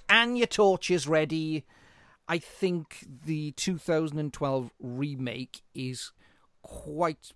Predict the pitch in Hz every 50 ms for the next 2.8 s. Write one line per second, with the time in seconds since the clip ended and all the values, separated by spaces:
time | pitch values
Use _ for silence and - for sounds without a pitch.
0 | _ - 156 - - - 202 196 180 147 110 120 131 131 135 127 123 120 123 127
1 | 78 - 127 120 117 117 117 123 131 123 120 160 151 151 151 139 131 131 127 113
2 | - 123 120 110 110 113 110 - - - - - - 131 151 151